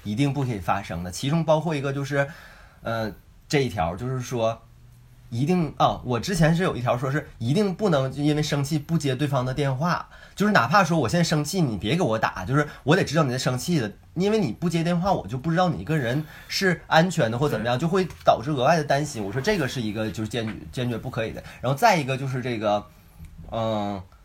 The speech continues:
Speaker 1: 就是我俩这个提分手这件事儿，就是这个因为都是成年人嘛，就是说如果说有一天我俩提分手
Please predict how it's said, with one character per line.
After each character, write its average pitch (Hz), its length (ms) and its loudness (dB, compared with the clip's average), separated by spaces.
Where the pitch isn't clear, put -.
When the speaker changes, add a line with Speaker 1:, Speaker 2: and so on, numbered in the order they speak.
Speaker 1:
就 123 120 -8
是 127 100 -4
我 123 140 0
俩 135 160 0
这 120 80 -4
个 123 100 -2
提 120 260 -6
分 151 160 4
手 151 220 0
这 90 60 -8
件 90 200 -6
事 95 120 -4
儿， - 120 -6
就 143 100 -4
是 147 60 4
这 214 160 2
个 175 100 2
因 180 140 2
为 190 180 -2
都 180 120 2
是 180 200 -4
成 143 180 0
年 160 160 2
人 101 100 -2
嘛， 101 140 -4
就 120 80 -4
是 143 60 0
说 143 280 2
如 156 200 2
果 135 180 2
说 139 160 0
有 117 140 0
一 127 60 -4
天 127 180 -2
我 131 80 2
俩 117 160 2
提 117 240 -8
分 139 180 0
手 139 120 -2